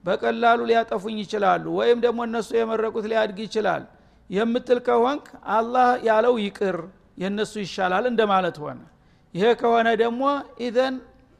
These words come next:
ሚን፣ ሚን አዛሊሚን፣ ሚን አልሙሽሪኪን አለዚነ ዘለሙ አንፉሰሁም ቢሽርክ፣ ራሳቸውን በሽርክ በክለው ለጀሃነም የዳረጉ ከሆኑት ግፈኞች አንዱ ትሆናለህ ሲል ያስጠነቅቃል አላህ ሱብሓነሁ ወተዓላ።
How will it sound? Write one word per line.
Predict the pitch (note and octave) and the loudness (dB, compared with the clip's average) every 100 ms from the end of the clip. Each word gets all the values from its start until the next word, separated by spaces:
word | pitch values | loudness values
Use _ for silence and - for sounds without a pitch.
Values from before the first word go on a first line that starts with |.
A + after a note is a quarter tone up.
| - - A4 - | -20 -20 -12 -8
ሚን፣ | A#3 A#3+ A3+ | -8 -6 -6
ሚን | A3+ A3+ | -4 -2
አዛሊሚን፣ | G#3 F3 F3+ E3+ D#3+ F3 C3+ - _ _ _ A3+ | -2 0 0 0 -6 -8 -10 -16 _ _ _ -4
ሚን | C4+ | 0
አልሙሽሪኪን | C4+ A#3+ A3+ A#3 A3 C#4 B3 | 0 0 -2 -6 -6 -4 -4
አለዚነ | G#3+ A3+ A3+ A#3 A3 | -2 -2 -2 -4 0
ዘለሙ | B3 C4 A#3+ A#3+ | 0 0 0 -2
አንፉሰሁም | A#3 G3 G#3+ G#3+ G3+ F#3+ | -2 -4 -6 -4 -4 -6
ቢሽርክ፣ | F3 - E3 - _ _ _ _ _ | -6 -6 -6 -8 _ _ _ _ _
ራሳቸውን | F#3 A#3+ A#3+ B3+ B3 B3+ B3+ | 4 4 6 0 2 0 0
በሽርክ | A3 A#3 - A#3+ | 0 -2 -4 -4
በክለው | A#3 A3+ B3+ B3+ C4 | -2 -2 -2 0 2
ለጀሃነም | A#3 G3+ A#3 A3 A3+ A3 | 2 2 0 0 -4 -4
የዳረጉ | G#3+ A3 G#3+ G#3+ G3+ G#3+ | 0 2 2 -2 -4 -6
ከሆኑት | A3+ A3 A#3 G#3 | -2 -2 -4 -6
ግፈኞች | A3+ A3+ A3 A3+ C4 C4 - | -6 -4 -4 -2 -2 -2 -4
አንዱ | A3 G#3 G#3+ | -2 -4 -6
ትሆናለህ | G3 F#3+ F3+ F3 E3+ E3 - _ _ _ - | -2 -2 -2 -4 -4 -6 -6 _ _ _ -10
ሲል | A#3 B3+ | -6 2
ያስጠነቅቃል | A3+ G#3 - F#3+ F#3 F#3+ F#3 F3+ | 2 2 -2 -6 -6 -6 -2 0
አላህ | F3 F3 | 0 -4
ሱብሓነሁ | D3+ E3 D#3+ D#3+ | -8 -8 -6 -4
ወተዓላ። | D3+ C#3+ C2 | -6 -8 -12